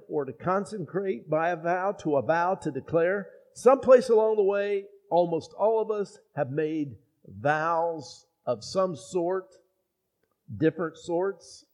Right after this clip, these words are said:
and probably a lot of us didn't even notice when we made them, okay? Because we're so used to saying them.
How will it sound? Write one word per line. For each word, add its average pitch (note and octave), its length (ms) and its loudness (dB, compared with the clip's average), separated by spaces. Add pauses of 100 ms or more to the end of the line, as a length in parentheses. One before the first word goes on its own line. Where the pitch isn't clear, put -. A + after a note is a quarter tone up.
and C3 240 -12
probably A3+ 800 2 (280)
a D3+ 100 -2
lot G#3+ 200 4
of G#3 80 -2
us D3 160 -12
didn't G3 160 2
even C#3+ 240 -8
notice F#3+ 560 2 (140)
when D3+ 180 -4
we D3 100 -6
made C#3 320 -2
them, F2 140 -16 (760)
okay? D3+ 520 -2
Because C3 260 -2
we're C#3+ 140 -6
so E3 140 -6
used D3+ 320 -8
to C3+ 80 -14
saying D3 420 -4
them. G2 120 -14